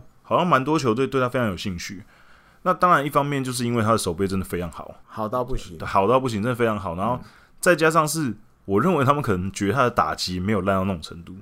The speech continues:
Speaker 2: 嗯哼。
Speaker 1: 他们可能觉得他的打击好像也算是堪用的程度。
Speaker 2: 就是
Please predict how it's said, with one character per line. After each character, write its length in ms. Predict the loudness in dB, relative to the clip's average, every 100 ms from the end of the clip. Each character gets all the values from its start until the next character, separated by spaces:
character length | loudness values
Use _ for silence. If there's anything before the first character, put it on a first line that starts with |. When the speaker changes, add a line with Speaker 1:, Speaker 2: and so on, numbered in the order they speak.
| -20 _ -12
Speaker 2:
嗯 200 | -8 -6
哼。 200 | -6 0
Speaker 1:
他 100 | 2
们 80 | 4
可 80 |
能 80 | 2
觉 120 | 2
得 60 | 0
他 180 | 2 0
的 40 |
打 180 | 2 -2
击 280 | -2 -6 -2
好 280 | 0 0 2
像 400 | 0 0 -4 -12 -20 -20 _ _ -4
也 200 | -2 0
算 280 | 0 0
是 120 | 0 -2
堪 180 | -2
用 180 | 0 -2
的 40 | -2
程 180 | -6
度。 120 | -4 -4
Speaker 2:
就 40 |
是 140 | -4